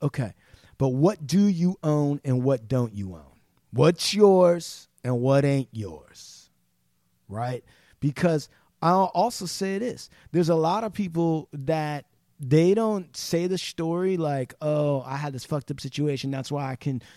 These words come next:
do this, do that, use drugs, fuck around, blah, blah, blah, blah, blah, blah," right? I'm not gonna be accountable. There's some people that go in a weird direction, which is like, "I had a traumatic, traumatic thing, and I'm obsessed with success, and the rest of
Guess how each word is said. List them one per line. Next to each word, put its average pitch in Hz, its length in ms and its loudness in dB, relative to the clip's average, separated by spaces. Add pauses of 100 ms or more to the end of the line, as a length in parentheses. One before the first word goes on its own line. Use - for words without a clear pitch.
(120)
do 143 160 0
this, 143 280 -4
do 135 200 -2
that, 135 280 -2
use 139 160 -4
drugs, 135 440 -2
fuck - 260 -6
around, 139 360 -2
blah, 143 100 -2
blah, 143 80 -6
blah, 135 220 -4
blah, 139 120 -8
blah, 139 80 -8
blah," 135 140 -6
right? 127 280 -4 (400)
I'm 123 80 -2
not 139 100 2
gonna 139 100 0
be 139 80 0
accountable. 131 320 -6 (220)
There's 285 180 0
some 320 320 -4
people 185 340 -2
that 156 160 0
go 170 200 2
in 165 60 0
a 151 60 2
weird 202 460 0
direction, 135 580 -4
which 127 220 -4
is 120 120 -6
like, 131 300 -4 (720)
"I 208 120 8
had 214 200 0
a 160 60 -2
traumatic, 165 640 -2
traumatic 165 540 -2
thing, 196 340 -4
and 156 120 0
I'm 180 180 0
obsessed 170 540 -4
with 170 120 -2
success, 180 720 -6
and 147 360 0
the 143 100 8
rest 175 320 4
of 214 100 0